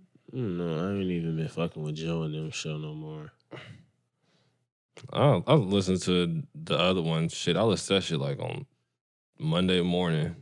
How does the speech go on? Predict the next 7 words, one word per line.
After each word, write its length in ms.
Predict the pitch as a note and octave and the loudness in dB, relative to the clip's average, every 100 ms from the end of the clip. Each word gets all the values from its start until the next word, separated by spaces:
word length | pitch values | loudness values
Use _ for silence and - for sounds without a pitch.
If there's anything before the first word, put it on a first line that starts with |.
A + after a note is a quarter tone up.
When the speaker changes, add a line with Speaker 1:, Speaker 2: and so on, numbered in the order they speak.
| - _ _ _ _ _ _ - | -20 _ _ _ _ _ _ -6
Speaker 2:
I 100 | E2+ | -2
listen 240 | E2+ D#2+ E2 | 0 0 -2
to 60 | |
that 60 | E2+ | -4
shit 220 | - D2 D#2+ | -4 -6 -2
hella 200 | D#2+ A1+ | -2 -2
late. 380 | B1+ B1 B1+ | -6 -8 -8